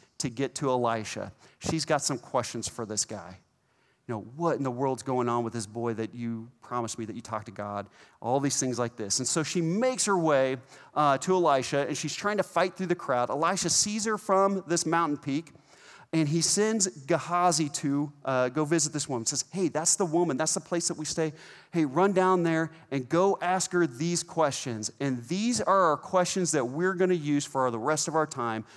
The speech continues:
to do this spiritual welfare checkup for ourselves. The first question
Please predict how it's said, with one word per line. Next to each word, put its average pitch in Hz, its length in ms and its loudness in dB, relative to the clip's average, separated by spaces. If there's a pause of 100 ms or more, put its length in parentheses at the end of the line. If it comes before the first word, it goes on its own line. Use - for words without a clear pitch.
(100)
to 160 80 -6
do 147 160 -2
this 139 160 2
spiritual 151 520 0
welfare 143 600 0
checkup 127 500 -2
for 123 200 -4
ourselves. 107 600 -4 (460)
The 151 80 -2
first 208 400 2
question 156 560 0